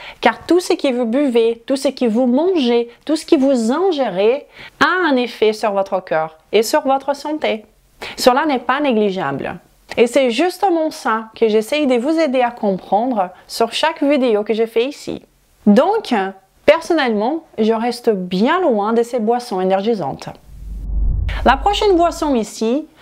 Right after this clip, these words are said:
ce sont le thé glacé. Bien sûr, si vous faites un thé glacé à la maison et que vous ajoutez du miel,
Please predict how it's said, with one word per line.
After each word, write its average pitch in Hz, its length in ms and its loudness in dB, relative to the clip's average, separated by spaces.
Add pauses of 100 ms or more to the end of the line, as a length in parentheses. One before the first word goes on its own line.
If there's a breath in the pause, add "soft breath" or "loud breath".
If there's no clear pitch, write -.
(140 loud breath)
ce 202 180 2
sont 262 260 0
le 185 140 2
thé 330 380 -2
glacé. 247 580 -2 (360)
Bien 320 220 4
sûr, 233 320 2
si 262 140 0
vous 262 100 2
faites 370 220 0
un 381 80 -2
thé 359 120 0
glacé 294 340 0
à 277 60 2
la 269 120 0
maison 240 480 0
et 214 60 -2
que 226 100 -2
vous 220 200 0
ajoutez 226 340 0
du 214 120 2
miel, 202 480 0